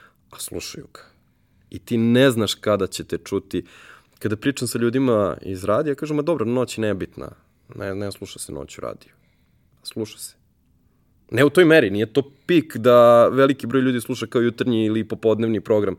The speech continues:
takozvani dry time. Ali sluša se, treba da se borimo za svakog slušaoca, svakog tog jednog od puta deset, dvadeset, trideset, pedeset, sto hiljada, koliko li ih ima u svakom trenutku. To je ono što,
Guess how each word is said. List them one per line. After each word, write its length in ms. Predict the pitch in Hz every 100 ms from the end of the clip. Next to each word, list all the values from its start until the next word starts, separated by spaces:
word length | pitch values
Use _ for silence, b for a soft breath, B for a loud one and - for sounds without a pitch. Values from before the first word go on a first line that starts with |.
| b b _
takozvani 420 | 110 113 110 110
dry 220 | 101 98
time. 200 | - 87 - b b b b
Ali 180 | - 117
sluša 440 | - 165 247 - 139
se, 140 | 92
treba 240 | - 95
da 100 | 185
se 140 | 165 135
borimo 480 | 123 143 180 170 135
za 240 | 123 113 b b b b _
svakog 520 | - 131 151 123 -
slušaoca, 720 | - 131 139 - 98 - - - _ -
svakog 480 | - 170 190 120
tog 300 | - 170 147
jednog 360 | 120 151 170 135
od 220 | 139 - - _
puta 640 | 160 190 185 - 156 110 -
deset, 420 | 110 143 151 120
dvadeset, 340 | 127 135 110
trideset, 260 | - 127 -
pedeset, 280 | 117 123 -
sto 120 | 127
hiljada, 380 | - 123 113 101
koliko 360 | - 110 -
li 100 | 107
ih 160 | 101 -
ima 160 | 110 101
u 40 |
svakom 320 | - 104 98
trenutku. 460 | - 104 104 - 92
To 220 | - 143
je 60 | 143
ono 180 | 147 139
što, 240 | - 107